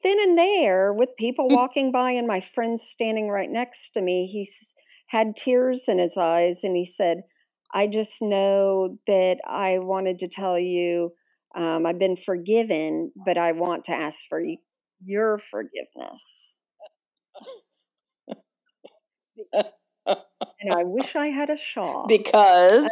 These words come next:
Speaker 1: Um, I would cover my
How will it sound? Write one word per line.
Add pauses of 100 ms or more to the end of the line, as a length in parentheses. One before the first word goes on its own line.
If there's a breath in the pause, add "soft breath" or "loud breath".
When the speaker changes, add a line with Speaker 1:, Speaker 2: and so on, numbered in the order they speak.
Speaker 1:
Um, (1600)
I
would
cover
my